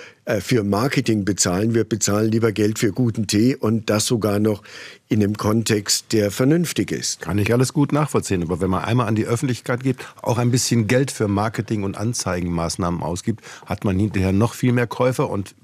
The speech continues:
Speaker 2: mehr Umsatz und vielleicht auch kann man das Geld da wieder einsparen.
Speaker 1: Ja, ich widerspreche. Ich glaube, dass Marketing, also sprich Aufmerksamkeit, ich nenne das Aufmerksamkeit,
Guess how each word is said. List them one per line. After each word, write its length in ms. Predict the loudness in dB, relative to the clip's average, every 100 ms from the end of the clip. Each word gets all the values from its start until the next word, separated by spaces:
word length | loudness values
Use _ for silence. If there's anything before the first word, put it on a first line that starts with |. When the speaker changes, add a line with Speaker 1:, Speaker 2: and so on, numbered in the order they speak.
| -20 -8
Speaker 2:
mehr 240 | 0 0 -2 -10 -14 0
Umsatz 440 | 4 4 2 0
und 180 | -6 -6
vielleicht 400 | -2 -2 -2 -4
auch 180 | -10 -10 _
kann 140 | -4
man 140 | 0 0
das 120 | -2
Geld 220 | -2 -2
da 100 | 0
wieder 160 | -2 -2
einsparen. 380 | -6 -6 0 0
Speaker 1:
Ja, 160 | 0
ich 220 | -2 -2 0
widerspreche. 760 | 2 0 2 0 2 -2 -4 -8 -18 -20 -14 -2
Ich 180 | 0
glaube, 420 | 2 2 2 2 0
dass 320 | 0 0 2
Marketing, 640 | 2 2 2 0 2 0 0
also 220 | -2 -2
sprich 400 | -2 -2 -2 0
Aufmerksamkeit, 920 | -2 2 0 2 0 -2 -2 -4 -4
ich 80 | -2
nenne 120 | 0 2
das 180 | 2
Aufmerksamkeit, 880 | 2 0 2 0 0 -2 0 -2 -2